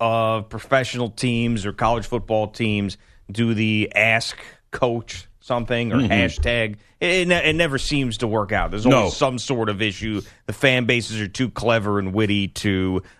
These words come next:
Speaker 1: let something like that go.
Speaker 2: Some knucklehead's gonna, uh, compromise it.
Speaker 1: Yeah, certainly. Now,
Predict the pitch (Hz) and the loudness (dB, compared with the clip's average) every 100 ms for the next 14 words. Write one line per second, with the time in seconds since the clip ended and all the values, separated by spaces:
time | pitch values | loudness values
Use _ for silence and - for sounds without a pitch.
0 | - 113 120 - 123 104 110 98 95 98 | -2 0 0 2 0 0 -2 -2 0 -2
1 | 92 113 101 - - 139 135 131 127 110 | 0 0 0 -2 4 4 6 2 2 2
2 | 117 110 104 - 107 104 95 90 87 - | 2 2 0 -4 -2 0 0 0 -2 2
3 | 143 - 98 87 78 73 64 - 156 151 | 2 2 0 0 -2 -4 -10 -10 -2 0
4 | 104 - - 180 131 98 95 139 135 123 | -2 -4 2 4 4 -4 0 2 4 0